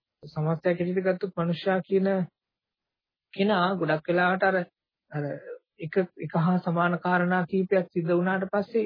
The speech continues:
ඒකම තමයි අපේ ජීවිතය කියලා හිතන තරමට අර ටිකක් එහෙම පුරුද්දක් වගේ තියෙන්න පුළුවන්. ඉතින් ඒත් එක්ක අපිටත් අර කාරණා එකක් දෙකක් වුණොත් එහෙම අපිත් අර, අ,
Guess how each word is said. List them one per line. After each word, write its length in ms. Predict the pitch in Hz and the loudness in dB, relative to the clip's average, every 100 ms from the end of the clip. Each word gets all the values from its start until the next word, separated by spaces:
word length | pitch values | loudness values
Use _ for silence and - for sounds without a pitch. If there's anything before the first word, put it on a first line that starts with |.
| 160 | 0
ඒකම 400 | 160 175 196 196 233 226 _ _ _ - | 0 0 2 2 0 -2 _ _ _ 0
තමයි 300 | 180 202 208 | 4 6 6
අපේ 200 | 196 202 | 6 4
ජීවිතය 460 | 190 196 190 208 | 4 0 2 2
කියලා 220 | 196 202 | 4 2
හිතන 260 | 185 180 202 | 2 2 -2
තරමට 440 | 190 190 196 208 | 0 2 2 2
අර 180 | 220 196 | 4 4
ටිකක් 680 | 190 180 _ _ _ - 202 196 _ | 2 0 _ _ _ -2 0 0 _
එහෙම 300 | - 165 208 202 | 0 4 4 4
පුරුද්දක් 500 | - 226 233 180 156 | 4 4 4 2 2
වගේ 280 | 156 139 131 | -2 -2 -4
තියෙන්න 260 | 135 139 120 | -6 -14 -14
පුළුවන්. 440 | - - 156 220 - _ _ - | -20 -14 -12 -12 -14 _ _ -2
ඉතින් 220 | 170 185 | 2 4
ඒත් 300 | 165 214 - | 6 4 4
එක්ක 220 | 302 214 190 294 - _ _ _ _ | -2 0 -4 -4 -6 _ _ _ _
අපිටත් 440 | 156 160 202 214 202 | -4 2 4 4 2
අර 120 | 190 190 - _ _ _ - | 2 0 -6 _ _ _ 0
කාරණා 400 | 180 185 190 190 | 2 4 2 2
එකක් 220 | 175 196 | 2 0
දෙකක් 280 | 202 208 202 | 2 2 2
වුණොත් 280 | - 196 202 | 0 0 0
එහෙම 220 | 202 202 | 0 2
අපිත් 380 | 196 170 196 190 | 2 0 0 0
අර, 140 | 185 185 185 160 _ _ | 2 4 2 0 _ _
අ, 80 | - | -4